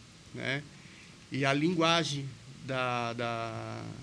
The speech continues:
dos escravos africanos, quando eles queriam fazer o ritual, mesmo sendo escravizados ali, mas eles faziam o ritual na, na casinhas deles, né? Eles falavam aquela língua africana, chamando aqueles orixás e entidades,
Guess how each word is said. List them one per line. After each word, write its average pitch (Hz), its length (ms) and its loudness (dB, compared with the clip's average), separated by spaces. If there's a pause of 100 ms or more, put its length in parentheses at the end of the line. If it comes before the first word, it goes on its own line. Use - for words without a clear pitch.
(480)
dos 135 180 -4
escravos 123 460 0
africanos, 120 720 0 (440)
quando 131 260 0
eles 147 220 2
queriam 165 300 2
fazer 151 260 2
o 147 60 2
ritual, 147 580 0
mesmo 127 280 -2
sendo 120 220 -6
escravizados 120 720 0
ali, 147 300 2
mas 113 160 -8
eles 127 180 -6
faziam 160 320 2
o 143 40 2
ritual 151 480 0 (540)
na, 113 340 -4
na 117 140 -4
casinhas 120 520 -2
deles, 120 340 -2
né? 123 240 -2 (760)
Eles 139 300 -2
falavam 156 580 4 (200)
aquela 147 360 0
língua 151 580 2
africana, 156 680 2 (360)
chamando 143 340 0
aqueles 147 320 -2
orixás 151 500 2
e 175 40 0
entidades, 196 640 2